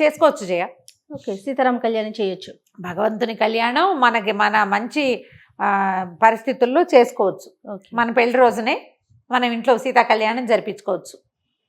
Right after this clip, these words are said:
Speaker 1: ఓ పురోహితుని పిలిస్తే సీతా కళ్యాణ ఘట్టం చక్కగా చదువుతారు, చేసుకోవచ్చు.
Speaker 2: ఓకే.
Speaker 1: సీతా కళ్యాణం ఈ రోజునే మనం శ్రీరామనవమి రోజునే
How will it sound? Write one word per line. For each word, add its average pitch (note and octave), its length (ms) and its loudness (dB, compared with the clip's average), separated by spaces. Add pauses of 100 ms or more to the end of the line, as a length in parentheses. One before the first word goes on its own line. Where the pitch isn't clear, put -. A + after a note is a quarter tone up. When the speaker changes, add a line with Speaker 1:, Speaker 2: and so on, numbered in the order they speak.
(140)
Speaker 1:
ఓ A#3+ 40 -6
పురోహితుని C4 560 0
పిలిస్తే C4 260 -4 (360)
సీతా C4 220 2
కళ్యాణ A3 420 0
ఘట్టం A3 320 -2 (960)
చక్కగా G#3 260 0
చదువుతారు, A3+ 520 -6 (460)
చేసుకోవచ్చు. F#3 580 -6
Speaker 2:
ఓకే. F#3 280 -12
Speaker 1:
సీతా B3 260 0
కళ్యాణం A#3 320 2
ఈ C#4 160 2
రోజునే C#4 360 6
మనం B3 320 0
శ్రీరామనవమి A#3 600 0
రోజునే G#3 360 -4